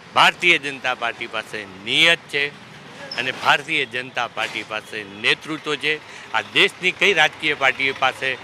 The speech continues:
નેતા, નિયત કે નેતૃત્વ છે?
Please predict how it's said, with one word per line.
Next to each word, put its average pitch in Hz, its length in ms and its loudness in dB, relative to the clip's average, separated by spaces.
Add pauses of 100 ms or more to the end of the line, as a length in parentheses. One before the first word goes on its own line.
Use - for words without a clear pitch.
(360)
નેતા, 139 520 4
નિયત 139 560 -2 (120)
કે 120 100 -6
નેતૃત્વ 120 600 -10
છે? 113 240 -10